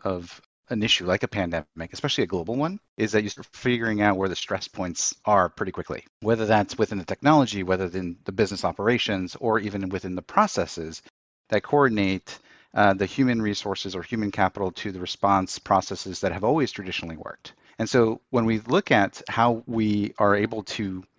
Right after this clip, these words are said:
observe and react to those components, there's a really interesting, uh, aspect that comes along with that, which is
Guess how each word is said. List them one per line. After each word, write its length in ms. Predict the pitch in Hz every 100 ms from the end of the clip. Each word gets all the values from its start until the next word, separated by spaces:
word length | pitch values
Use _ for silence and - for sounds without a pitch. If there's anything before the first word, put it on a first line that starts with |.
| _ _ _ -
observe 500 | 107 - 127 139 117
and 160 | 110 98
react 340 | 101 110 -
to 100 | 104
those 180 | 92 90
components, 600 | 92 - 110 101 87 -
there's 180 | 98 98
a 60 |
really 360 | 98 123 147 - _ -
interesting, 680 | 117 117 - 107 95 95 - _ -
uh, 60 |
aspect 500 | 92 85 110 - 95
that 80 | 95
comes 200 | - 90
along 260 | 92 101 101
with 120 | 87
that, 160 | 85 87
which 160 | 90
is 220 | 95 90